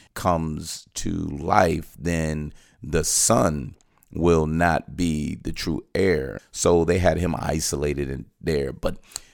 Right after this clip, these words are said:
it was so odd because he tried to find out what was going on. So he kinda escaped or, or got away from the kingdom where he was being held or where everyone was and started going into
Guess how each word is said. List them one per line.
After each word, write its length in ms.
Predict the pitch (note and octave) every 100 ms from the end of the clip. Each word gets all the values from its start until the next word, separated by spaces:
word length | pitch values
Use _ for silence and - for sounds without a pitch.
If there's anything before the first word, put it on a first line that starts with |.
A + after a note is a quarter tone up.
| _ _ _ _ _ -
it 100 | A2+
was 200 | G#2+ F#2+
so 540 | - - B2+ C3+ - F#2+
odd 400 | A2+ F2 D2+ -
because 400 | - - F2 E2
he 320 | - A#2+ D#3
tried 280 | - G2 E2+
to 80 | F2+
find 320 | - E2+ E2+
out 180 | D#2 -
what 220 | F#2 G#2+
was 160 | F#2
going 380 | E2 F2 F2 D#2
on. 380 | G2+ G#2 E2+ D#2+
So 400 | - F2 E2+ E2 - - _
he 540 | A2 B2+ A#2+ A2 G#2 - - - -
kinda 320 | - G2 F2+ -
escaped 600 | E2 - - G#2+ A2+ -
or, 580 | - D2+ D2 D#2 D#2 D2+ -
or 240 | D2+ D2+ - - -
got 200 | G2 F#2+
away 460 | D#2+ F2 G2+ F#2+
from 300 | E2+ F#2 E2
the 100 | D#2
kingdom 480 | D2 - G2 G2 G2
where 120 | E2+
he 160 | E2 E2
was 160 | D#2+
being 320 | D2+ E2 D#2 D2
held 520 | D#2 D#2 G2+ B2 - - -
or 320 | - D#2+ D2
where 480 | D#2 D#2+ D#2 D#2 D#2 - _ -
everyone 440 | F2+ F2 D#2+ D#2
was 380 | D#2 F#2 F#2 -
and 80 | E2+
started 420 | - G2 F#2 A#1+
going 320 | D2+ F#2+ G2 E2+
into 580 | D#2+ - G2 F2+ D#2+